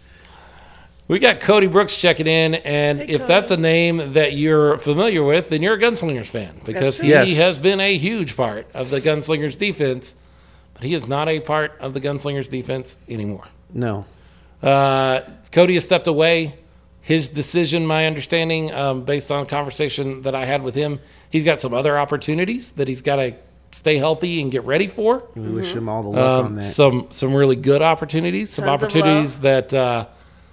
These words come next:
Speaker 1: listen for the name Cody Brooks in some other, um, areas of football. If you're a football fan, just keep your ears open. My guess is you're gonna hear about Cody Brooks, uh, in some other areas.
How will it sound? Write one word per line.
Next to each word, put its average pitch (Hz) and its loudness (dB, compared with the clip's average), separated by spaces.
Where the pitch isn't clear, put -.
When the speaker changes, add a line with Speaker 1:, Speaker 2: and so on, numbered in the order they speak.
Speaker 1:
listen 180 6
for 180 4
the 170 2
name 170 2
Cody 151 4
Brooks - -2
in 135 2
some 120 -4
other, 143 2
um, 123 0
areas 147 4
of 135 0
football. 110 0
If - -6
you're 131 4
a - 4
football 170 2
fan, 147 2
just 123 -8
keep 160 -2
your 147 2
ears 117 4
open. 110 -2
My 120 -2
guess 156 4
is 135 -2
you're 135 -2
gonna 135 0
hear 135 2
about 123 0
Cody 127 2
Brooks, 120 -2
uh, 113 -4
in 120 -8
some 104 -14
other 131 -2
areas. 104 -8